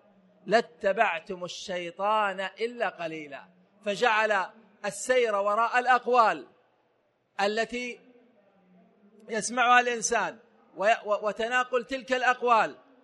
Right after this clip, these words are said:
فيما يتعلق بأمر عامة المسلمين، سواء كان فيما يتعلق بأمور السياسة أو فيما يتعلق بأمور الاقتصاد أو فيما يتعلق بأمور الاجتماع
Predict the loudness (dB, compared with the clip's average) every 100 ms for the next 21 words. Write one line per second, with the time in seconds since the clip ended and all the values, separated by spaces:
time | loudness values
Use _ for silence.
0 | _ _ _ -10 -2 0 0 2 2 2
1 | 0 -2 -2 -2 0 0 2 2 0 -2
2 | -2 -2 -8 -4 -2 -2 -6 -10 _ _
3 | _ _ _ _ _ _ -2 0 2 -2
4 | -2 0 0 -2 -4 -2 -2 0 0 -2
5 | -4 -6 -2 -2 -2 0 2 4 2 -6
6 | -12 _ _ _ -6 -6 -6 -4 -2 0
7 | -2 0 -2 -4 -4 0 0 0 -2 -6
8 | 0 2 2 0 _ _ _ -8 -6 -4
9 | -2 -2 -2 -2 -2 -6 -6 -6 -4 -2
10 | -2 -4 -12 -20 -6 -4 -4 -6 -4 0
11 | 0 0